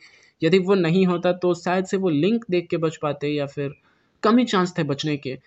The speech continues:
मतलब यार ये जो हैकिंग की चीज़ें हो रही हैं ना, ये बहुत पॉपुलर हो गई हैं शायद से। अभी पिछले साल ही कैरी मिनाटी चैनल हैक किया गया था, साथ में हमारे प्रधानमंत्री नरेंद्र मोदी जी का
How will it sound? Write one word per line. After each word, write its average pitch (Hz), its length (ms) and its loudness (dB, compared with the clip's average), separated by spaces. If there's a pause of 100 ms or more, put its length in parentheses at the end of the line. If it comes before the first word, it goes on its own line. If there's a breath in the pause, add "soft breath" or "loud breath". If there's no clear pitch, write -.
(360 soft breath)
मतलब 226 240 0
यार 226 320 2
ये 208 220 0
जो 214 120 -2
हैकिंग 165 480 -4
की 190 120 -4
चीज़ें 156 340 -8
हो 139 160 -4
रही 131 140 -4
हैं 127 80 -6
ना, 135 100 -4
ये 139 180 -2
बहुत 135 500 -6 (200)
पॉपुलर 151 400 4
हो 139 140 0
गई 131 160 -2
हैं 127 80 -2
शायद 110 280 -6
से। - 180 -12 (580 soft breath)
अभी 156 140 2
पिछले 165 340 0
साल 156 220 0
ही 160 80 0
कैरी 151 260 0
मिनाटी 143 360 0
चैनल 135 300 -2
हैक 127 220 -6
किया 131 140 -2
गया 123 160 -2
था, 127 120 -10
साथ 127 180 -6
में 139 140 0 (520 soft breath)
हमारे 143 180 2
प्रधानमंत्री 143 640 0
नरेंद्र 135 340 0
मोदी 135 260 0
जी 135 120 -6
का 135 120 -2